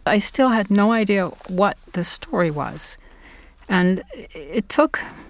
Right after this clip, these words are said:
oh, I don't know, six drafts and real deep drafts of reorganizing and asking questions and listening to the text itself. And I could have spent the rest of my life on this,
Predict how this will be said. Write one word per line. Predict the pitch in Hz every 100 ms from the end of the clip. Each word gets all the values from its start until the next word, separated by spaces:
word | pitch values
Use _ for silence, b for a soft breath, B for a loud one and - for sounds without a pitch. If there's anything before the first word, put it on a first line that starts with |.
| B B - -
oh, | 208
I | 180 196
don't | 196
know, | 165 156
six | - - 170 - -
drafts | - 135 135 143 - - - b b -
and | 160 170
real | 202 208 196
deep | - 170 -
drafts | 151 147 147 156 - - B B B -
of | 175 175
reorganizing | 196 190 185 175 165 147 151 156
and | 151
asking | 139 160 - 165
questions | - 160 156 - 151 147 156
and | 151
listening | 220 285 - 165 156
to | 165
the | 160
text | - - - -
itself. | - - 175 151 151 - - - -
And | 202
I | 226
could | 214
have | 170
spent | - 170 147
the |
rest | 156 156 -
of |
my | 151
life | 151 156 156
on | 165 156
this, | 160 170 -